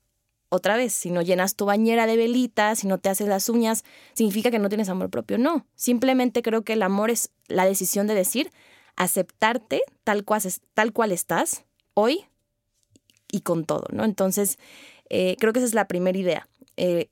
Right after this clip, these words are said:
que tu camino de amor propio puede empezar hoy, decidir aceptar todo, incluso aceptar tu creencia o tu pensamiento de que no tienes amor propio.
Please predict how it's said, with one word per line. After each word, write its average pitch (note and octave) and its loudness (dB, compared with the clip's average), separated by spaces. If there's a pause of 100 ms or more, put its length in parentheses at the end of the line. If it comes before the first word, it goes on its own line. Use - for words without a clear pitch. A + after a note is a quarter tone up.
(120)
que G#3 -2
tu G3+ -2
camino B3 2
de C4+ 2
amor G3+ 0
propio G#3 -2
puede G3+ 0
empezar F3+ -4
hoy, B3 2 (360)
decidir F#3+ -2
aceptar G#3+ -2 (360)
todo, G#3+ 0 (360)
incluso C4 2
aceptar A#3+ -2 (300)
tu G#3 -2
creencia G3 2
o - -2
tu A#3 -4
pensamiento F3+ -2
de B3+ 2
que - -6
no F#3+ 0
tienes A3 0
amor F3 -4
propio. - -10